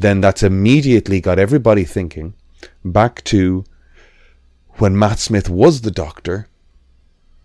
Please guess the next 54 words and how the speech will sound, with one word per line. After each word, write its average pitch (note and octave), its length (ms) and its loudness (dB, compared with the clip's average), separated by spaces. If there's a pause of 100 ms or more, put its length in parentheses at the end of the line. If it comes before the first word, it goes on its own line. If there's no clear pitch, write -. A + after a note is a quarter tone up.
(640)
and F#2 260 -4
there F#2+ 160 -2
was F#2+ 120 0
a F#2 40 -4
climax G#2 480 -6
in F#2 80 -4
an F2+ 80 -4
episode - 340 -4
thing F2 180 -4
where E2+ 100 -2
somebody F#2+ 420 -2
showed F2 280 -2
up E2+ 100 -6
and E2+ 100 -12
started F2 240 -4
talking F2+ 380 -4
to D#2+ 180 -10
him, D2 160 -10
and E2+ 120 -10
when F2 100 -8
you D#2+ 80 -10
pulled F#2+ 300 -4
back E2+ 180 -8
the - 60 -20
camera, F2 300 -8
you D#2 100 -6
realized E2+ 280 -4
it E2+ 40 -6
was - 120 -8
Tom F2 340 -6
Baker, F2 480 -4 (920)
um, E2 320 -8 (140)
someone G2 260 -2
who F#2+ 60 0
had F#2 120 -2
played F#2+ 220 0
the E2+ 80 -10
Doctor F2 300 -4
before, F#2+ 520 -4
and E2 160 -8
he F#2 120 -4
was F2 140 -4
this, F2 180 -8
like, F2 160 -4 (340)
kind F#2+ 240 -6
of, E2+ 100 -6
like, E2 320 -6 (280)
knowing F#2 600 -2
figure, B2+ 480 -2
and G#2 180 -6
we're G#2 60 -2
like, G2+ 180 -2
"Hold E3 240 -2
on. - 260 -6